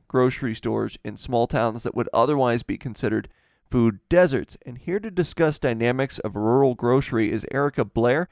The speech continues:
Erica is a program manager with the Rural Grocery Initiative, based out of Kansas State University in Manhattan, Kansas. Erica, welcome to the show.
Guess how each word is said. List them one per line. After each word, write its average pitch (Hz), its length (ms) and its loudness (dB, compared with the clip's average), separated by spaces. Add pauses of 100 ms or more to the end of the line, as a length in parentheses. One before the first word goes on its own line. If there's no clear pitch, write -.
(320)
Erica 135 280 -2
is 120 100 0
a 113 60 -4
program 139 520 4
manager 139 400 2
with 127 200 -2
the 101 80 -4
Rural 123 560 2
Grocery 135 600 0
Initiative, 135 640 -6 (300)
based 131 260 4
out 135 120 6
of - 100 -8
Kansas 147 560 -4 (140)
State - 360 -2 (100)
University 113 600 -2
in 110 140 -4
Manhattan, - 480 -6
Kansas. 110 640 -10
Erica, 185 400 2
welcome 185 400 0
to 180 80 0
the 170 80 0
show. 165 320 -4